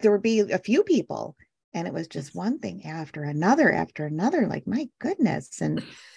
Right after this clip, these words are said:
Speaker 1: I mean, no, we don't, of course, bring bad things into our life, but I think, like you said, the focusing and making it bigger,
Speaker 2: Yes.
Speaker 1: and
Speaker 2: Yes.
Speaker 1: then, you know, coming around and talking about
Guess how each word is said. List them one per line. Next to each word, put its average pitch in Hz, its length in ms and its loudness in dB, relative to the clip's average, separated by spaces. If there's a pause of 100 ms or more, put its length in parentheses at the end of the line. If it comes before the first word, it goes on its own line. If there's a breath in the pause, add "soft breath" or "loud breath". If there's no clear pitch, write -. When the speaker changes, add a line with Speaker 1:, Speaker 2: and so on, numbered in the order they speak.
(380 loud breath)
Speaker 1:
I 269 60 8
mean, 285 160 10
no, 294 140 12
we 196 160 10
don't, 196 360 6 (840)
of 185 120 4
course, 170 320 4
bring 208 440 8
bad 165 300 8
things 175 240 4
into 160 240 -2
our 143 140 0
life, 156 460 0 (360 loud breath)
but 185 100 12
I 180 100 12
think, 196 340 6
like 175 180 6
you 185 100 4
said, 156 200 2
the 156 80 -2
focusing 180 580 2
and 156 80 -2
making 156 300 -2
it - 160 -6
bigger, 180 520 4
Speaker 2:
Yes. - 0 - (540 soft breath)
Speaker 1:
and 165 160 8
Speaker 2:
Yes. 170 80 6
Speaker 1:
then, 160 340 8
you 185 140 6
know, 156 140 8
coming 196 320 2
around 170 420 4
and 160 140 -4
talking 160 420 2
about 147 480 4